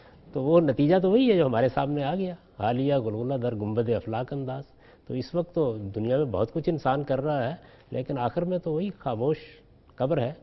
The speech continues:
और उस कब्र से क़यामत ही की इब्तदा हुई है। मन मात फ़कत क़यामत क़यामत हो, तो उसकी गोया क़यामत आ गई, यानी उसके लिए उसकी इब्तदा हो गई। ये ऐसे ही है जिस तरीके से आप जगह जगह देखते हैं कि जब रसूल की बेसत होती है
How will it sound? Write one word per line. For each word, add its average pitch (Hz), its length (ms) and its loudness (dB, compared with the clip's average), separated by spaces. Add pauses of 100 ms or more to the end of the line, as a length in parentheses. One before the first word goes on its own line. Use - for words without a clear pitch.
(320)
और 120 140 -2
उस - 220 -2
कब्र 185 240 6
से - 200 -4
क़यामत 123 440 -4
ही 220 60 0
की 147 120 -4
इब्तदा 107 300 -6
हुई 85 200 -8
है। 87 180 -16 (340)
मन 120 220 -4
मात 131 440 -4
फ़कत 117 280 -4
क़यामत 135 360 -2
क़यामत 90 400 -6
हो, 92 180 -12 (520)
तो 123 60 -4
उसकी 135 240 0
गोया 127 240 2
क़यामत 135 480 2
आ 95 100 -4
गई, 131 240 -6 (380)
यानी 127 200 0
उसके 202 400 4
लिए 175 220 4
उसकी 175 340 -2
इब्तदा 127 320 0
हो 90 180 -2
गई। 82 160 -10 (580)
ये 127 120 -4
ऐसे 131 220 0
ही 202 80 2
है 185 140 -2 (360)
जिस 123 180 -4
तरीके 123 340 0
से 135 120 -2
आप 117 220 -4
जगह 156 260 2
जगह 151 220 4
देखते 110 340 -4
हैं 120 140 0
कि 127 100 -6
जब 107 180 -6
रसूल 180 560 0 (680)
की 131 100 -8
बेसत 123 380 0
होती 107 260 -2
है 113 180 -2